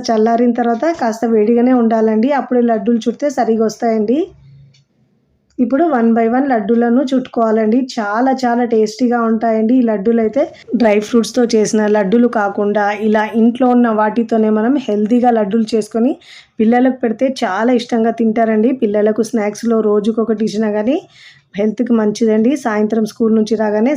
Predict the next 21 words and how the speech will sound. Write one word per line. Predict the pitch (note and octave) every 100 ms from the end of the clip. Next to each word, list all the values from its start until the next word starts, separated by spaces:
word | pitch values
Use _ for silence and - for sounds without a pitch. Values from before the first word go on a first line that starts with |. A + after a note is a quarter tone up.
| B3+
స్నాక్ | A3 G#3 G#3+ A#3
కూడా | A#3 B3+
ఇవ్వచ్చండి. | G#3 A3 G#3+ G#3+ G#3 C#4 -
అంత | G3 G#3+ B3+
బాగుంటాయండి. | A3 A3+ A3+ A3 G#3+ A3 D#4 - - - _
తిన్నా | A#3 A3 A3+ C#4 C4+
కొద్దీ | A#3+ G3+ C4
తినాలనిపిస్తాయి. | B3 A3 G#3+ A3+ G#3+ G#3+ A3 G#3+ C#4 G#3+
అంత | G3 A3 B3+ A3
బాగుంటాయండి | A3 A#3 A#3 A3 A3 A#3+
ఈ | A3
లడ్డూలు | G#3 F#3+ A3+ A3
అనేవి. | A3 A#3+ E4+ - - - _ G#3+
పదిహేను | G3+ G#3+ A3+ A3
రోజుల | G#3 A3+ A3+
వరకు | A3 A3+
మనకు | A3+ A#3 D#4+ D#4+
స్టోర్ | - G#3 A3 G#3+
ఉంటాయండి. | G#3+ G#3 G#3 G#3+ A3
ఇవైతే | G#3 G#3 B3 E4+ G#4 _ _ _ _ _ _ _ _
నిల్వ | A3+ A3